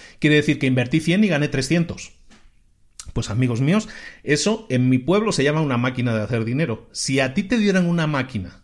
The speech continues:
en la que tú le metes una moneda y automáticamente te salen tres, ¿qué harías? Meterías moneda tras moneda tras moneda. ¿Estamos de acuerdo con eso? Ese es el concepto que tú tienes que llegar a saber y conocer de tu negocio.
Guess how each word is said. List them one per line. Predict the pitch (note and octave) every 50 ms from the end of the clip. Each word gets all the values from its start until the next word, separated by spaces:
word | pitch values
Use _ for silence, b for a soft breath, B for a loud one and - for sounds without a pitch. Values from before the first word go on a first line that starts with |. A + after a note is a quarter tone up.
| _ -
en | C3+ C3
la | B2+ A#2
que | C3 B2+
tú | A#2 F3
le | F3+ F3
metes | F3 F3 E3 E3+ D#3+ D#3 -
una | E3 D#3 D3+
moneda | D3+ C#3+ C#3 C#3 C#3 C3+ C3 B2 B2
y | B2
automáticamente | A#2+ A#2 A#2+ B2 C3 D3 D3 D3+ - D3 C#3 C3+ C3 C3+ B2
te | A#2+ B2 A2+
salen | - B2+ A#2 A#2 A2 A2
tres, | - D#3 G#3+ - - - - - -
¿qué | - D3
harías? | C#3 C3 B2+ - - - - - - _ _ _ _ _ B B B B B B B B
Meterías | B B2 A#2 A2+ - A#2 A2 B2+ D3 C#3+ C#3+
moneda | C3 A2+ A#2 A#2 A#2 B2 B2+ C#3+ C#3+ C#3
tras | - A#2 G#2+ -
moneda | G#2+ G2+ G#2 G#2 G#2 G#2+ A2+ A#2
tras | - F#2+ E2+ -
moneda. | G2 G2+ A#2+ D3+ D3+ A2 - - - - -
¿Estamos | - - A#2+ B2+ C3
de | B2
acuerdo | A#2 A2+ C3+ C3+ C3
con | C3 B2+ C3
eso? | D#3 F#3 G3+ G3 B B B B B B B B B B B
Ese | B - F3 - G#3+
es | G3 -
el | F#3 D3+
concepto | - - B2+ B2 A#2 - D#3+ E3 - - - G#2+ A2+ - - - _ - - - _ _ _ _ _ _ _ _ -
que | - B2
tú | - - D3+ -
tienes | - C3+ C#3 C#3 C3 C3 B2+ -
que | - B2 A2+
llegar | A2 A2 A#2 A#2+ A#2
a | B2
saber | A#2 - - A2 G#2+ A#2 B2+ C#3 - - -
y | C#3+ A#2+
conocer | - - B2+ C3 D3 D3 - - A#2+ B2
de | B2 B2+
tu | B2 B2 A#2+
negocio. | A#2 B2 B2 C#3 D3+ D3 - F#2+ F2